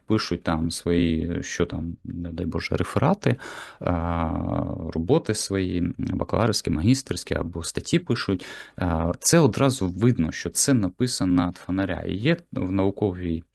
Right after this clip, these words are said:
м, серед-, середі, да, коли ви використовуєте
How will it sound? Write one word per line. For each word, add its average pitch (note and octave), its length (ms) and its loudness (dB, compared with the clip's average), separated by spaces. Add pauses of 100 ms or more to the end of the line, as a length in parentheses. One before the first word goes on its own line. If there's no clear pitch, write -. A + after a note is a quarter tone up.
(160)
м, F2+ 380 0
серед-, A#2 640 -2
середі, C3 500 4
да, D#3 300 4 (360)
коли G2 240 4
ви F#2 100 0
використовуєте F#2 1080 0